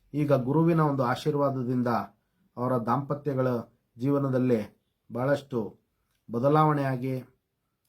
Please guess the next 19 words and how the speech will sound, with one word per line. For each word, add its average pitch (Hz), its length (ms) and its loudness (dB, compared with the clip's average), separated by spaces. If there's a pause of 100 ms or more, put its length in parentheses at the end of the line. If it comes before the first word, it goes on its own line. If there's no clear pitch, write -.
(320)
ವಿಶೇಷವಾದಂತಹ 139 880 2
ಪ್ರೀತಿ 143 420 -6
ಮತ್ತು 120 560 -6
ವಿಶ್ವಾಸ 135 420 -4
ಪರಸ್ಪರ 131 540 -4 (240)
ಏರ್ಪಡುವಂತಹ 123 720 -4
ಒಂದು 117 240 -4
ಸಾಧ್ಯತೆ 120 500 -8
ಅತಿ 113 200 -6
ಹೆಚ್ಚಾಗಿರುತ್ತದೆ. 113 1040 -6 (1300)
ಇನ್ನು 156 140 2
ಭೂಮಿ 202 360 4
ವಿಚಾರಗಳ 170 560 2
ಒಂದು 151 300 0
ವಿಚಾರಗಳಲ್ಲಿ 143 720 0
ನೋಡಿ 135 200 -2
ಅಗ್ರಿಮೆಂಟ್‌ಗಳನ್ನ 135 840 -2
ಹಾಕ್ಕೊಂಡಿರ್ತಾರೆ. 117 760 -4 (1300)
ಅದು 139 400 2